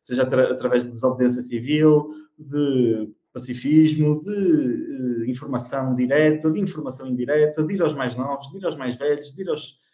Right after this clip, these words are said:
às pessoas de poder, de ir às pessoas, eh, de baixo, ou seja, de bot-, da abordagens bottom-up, e nada resultou até agora, ou pouco resultou. Portanto, acho que está na altura de ou inovar na comunicação, e aí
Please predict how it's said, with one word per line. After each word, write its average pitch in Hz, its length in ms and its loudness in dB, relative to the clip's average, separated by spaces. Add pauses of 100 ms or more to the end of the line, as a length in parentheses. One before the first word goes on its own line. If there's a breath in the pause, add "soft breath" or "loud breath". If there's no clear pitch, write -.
(120)
às 131 100 -10
pessoas 151 220 -6
de - 80 -16
poder, 147 340 -2
de 170 80 -4
ir 180 80 -4
às 156 100 -4
pessoas, 120 480 -10 (120)
eh, 113 360 -2
de 107 100 -20
baixo, 113 460 -2
ou 110 80 -4
seja, 110 320 -8
de 110 100 -20
bot-, 120 200 -2 (380)
da 113 480 -6 (400)
abordagens 123 380 0
bottom-up, 127 640 -2 (520 loud breath)
e 156 100 10
nada 180 240 6
resultou 156 360 0
até 151 140 0
agora, 156 340 2
ou 151 340 -2
pouco 151 240 -4
resultou. 120 540 -10 (460)
Portanto, 151 540 -4
acho 151 200 -6
que - 80 -20
está 165 180 -2
na 139 120 -2
altura 170 480 -2
de 185 360 -2
ou 175 300 0
inovar 139 400 -2
na 120 80 0
comunicação, 120 800 -6
e 123 140 -6
aí 123 420 -4